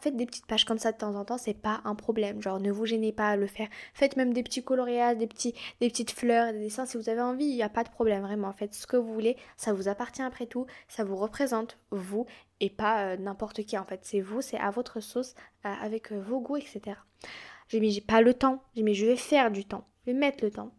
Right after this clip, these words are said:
Là, dans ma journée, c'est sûr, il y a des minutes que je perds, je vais les utiliser. Je ne sais pas, j'apprendrai. Tu ne, je ne peux pas faire, je peux essayer au moins. J'abandonne, non, non, non,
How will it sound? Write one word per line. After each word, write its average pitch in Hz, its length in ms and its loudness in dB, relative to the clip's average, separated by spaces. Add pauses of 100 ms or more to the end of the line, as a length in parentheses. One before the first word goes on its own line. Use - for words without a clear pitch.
(140)
Là, 302 240 2
dans 285 140 -4
ma 294 100 -2
journée, 294 240 -2
c'est 277 140 -6
sûr, 262 200 -2
il 247 60 2
y - 20 2
a 220 60 0
des 214 100 0
minutes 220 400 -4 (220)
que 226 100 0
je - 80 -4
perds, 190 320 -4
je 208 120 -8
vais 220 60 0
les 208 140 2
utiliser. 208 420 -8 (360)
Je - 120 2
ne 285 60 6
sais 330 180 4
pas, 349 320 2 (120)
j'apprendrai. 220 880 -2 (420)
Tu 262 120 -2
ne, 262 80 2 (100)
je 247 140 0
ne 277 60 2
peux 294 120 6
pas 302 180 4
faire, 320 220 0 (180)
je 233 140 -12
peux 233 160 2 (100)
essayer 254 460 2
au 208 80 2
moins. 196 200 -4 (240)
J'abandonne, 254 600 6 (140)
non, 214 160 0
non, 202 100 0
non, 226 160 0